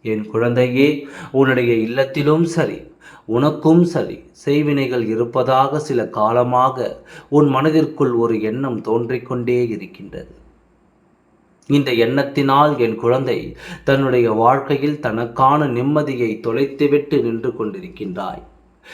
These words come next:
என்ன செய்வது என்று தெரியாமல், வாழ்க்கையில் நாம் எந்த திசையை நோக்கி செல்கிறோம் என்று புரியாமல்,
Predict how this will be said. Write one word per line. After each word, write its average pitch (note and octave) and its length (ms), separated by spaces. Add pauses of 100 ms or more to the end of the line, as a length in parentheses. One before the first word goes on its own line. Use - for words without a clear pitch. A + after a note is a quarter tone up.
(160)
என்ன D#3 340
செய்வது E3+ 540
என்று D#3 280
தெரியாமல், C#3+ 640
வாழ்க்கையில் D3 600
நாம் B2+ 260
எந்த C#3+ 340
திசையை D3 420
நோக்கி C#3+ 400
செல்கிறோம் C#3 680
என்று B2 320
புரியாமல், B2 680